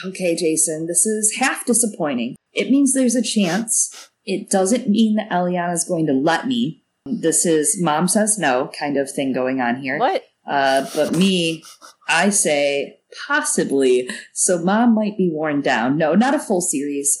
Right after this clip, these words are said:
Speaker 1: Uh, we're gonna leave that to some of the greats like Quinn's Ideas and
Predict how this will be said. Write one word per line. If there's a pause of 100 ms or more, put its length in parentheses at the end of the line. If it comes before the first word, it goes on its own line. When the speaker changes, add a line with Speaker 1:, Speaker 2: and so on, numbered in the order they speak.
Speaker 1:
Uh,
we're
gonna
leave
that
to
some
of
the
greats
like
Quinn's
Ideas
and